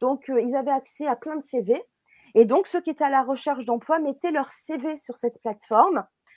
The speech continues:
Donc, ça permettait de distribuer au plus grand nombre leur C V. Et c'était un échange comme ça de, de, de, des rencontres entre professionnels et employés.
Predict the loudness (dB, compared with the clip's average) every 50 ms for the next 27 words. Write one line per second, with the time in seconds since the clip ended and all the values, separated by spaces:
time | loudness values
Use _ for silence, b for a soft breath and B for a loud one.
0 | b b b b 4 4 4 2 -4 -4 -2 -2 -2 -2 -2 -4 -6 -6 -6 -6
1 | -4 -6 -6 -8 -12 -14 -12 -12 -12 -10 -8 -6 -6 -6 -6 -8 -8 -10 -10 -10
2 | -10 -8 -8 -6 -6 -4 -2 -2 -2 -2 0 -2 -2 -2 -2 -4 -6 -8 -10 -8
3 | -4 2 4 4 4 2 b b b b b b -10 -2 -2 -2 -2 -2 -4 -2
4 | 0 0 0 0 -2 -4 -6 -6 -4 -4 -2 -2 -4 -4 -6 -8 -8 -6 -6 -6
5 | -6 -6 -6 -4 -2 -2 -2 -4 -6 -6 -6 -6 -8 -10 _ _ b b b b
6 | b b -20 -14 -10 -10 -10 -8 -10 -12 -12 -12 -12 -14 -14 -14 -12 -10 -6 2
7 | 4 4 6 8 8 6 6 4 0 0 0 0 -2 -2 -2 -2 2 2 0 0
8 | 0 -8 -8 -6 -6 -8 -8 -6 -6 -4 -2 0 0 2 2 2 0 0 -6 -8
9 | -10 -10 -8 -8 -8 -10